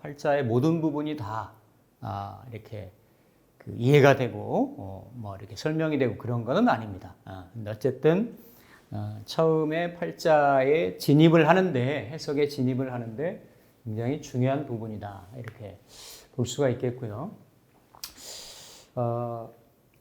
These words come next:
항상 그 이렇게 격이 이루어지거나, 아, 또, 어, 이루어지지 않거나, 아, 그러면 원국에서 이렇게 이루어졌고 이루어지지 않은 거, 우리가 흔히 성격이다, 패격, 탁격, 패격이다 이렇게 표현한다고 말씀드렸는데,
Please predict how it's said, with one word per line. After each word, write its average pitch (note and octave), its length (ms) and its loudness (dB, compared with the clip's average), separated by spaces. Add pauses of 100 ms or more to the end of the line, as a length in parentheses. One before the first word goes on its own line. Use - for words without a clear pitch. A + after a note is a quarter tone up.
항상 E3+ 360 2
그 D3 80 0 (320)
이렇게 C3+ 640 -2
격이 D3+ 400 4
이루어지거나, F3 1200 4
아, A2+ 320 -10 (100)
또, D#3+ 440 -2
어, A2 360 -10
이루어지지 D#3 600 4
않거나, B2 500 0 (1080)
아, A2+ 320 -10 (100)
그러면 E3+ 520 6
원국에서 F#3+ 1000 4
이렇게 C#3+ 440 0
이루어졌고 E3+ 1040 2
이루어지지 D#3+ 800 2
않은 D3+ 260 2
거, A2 180 0
우리가 C3+ 280 -2
흔히 D#3+ 180 -4
성격이다, F3+ 680 -2
패격, - 520 2
탁격, - 440 2
패격이다 F#3 480 8
이렇게 B2+ 360 0
표현한다고 D#3+ 480 -2
말씀드렸는데, A#2 1000 -8